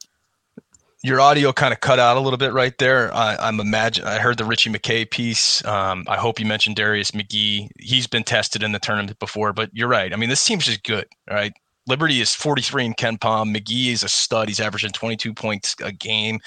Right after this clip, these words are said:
But they, but you don't know about this guy, this little bugger that's on Liberty. Colin Porter,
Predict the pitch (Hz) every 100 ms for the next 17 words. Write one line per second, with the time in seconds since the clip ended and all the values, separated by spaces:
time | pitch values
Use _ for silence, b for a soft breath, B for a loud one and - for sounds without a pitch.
0 | B B - - 156 147 123 - 202 202
1 | 202 196 196 190 190 190 - 98 113 160
2 | 160 131 107 - 117 104 95 101 - 98
3 | 95 101 92 87 - B - 147 175 208
4 | 175 - 180 78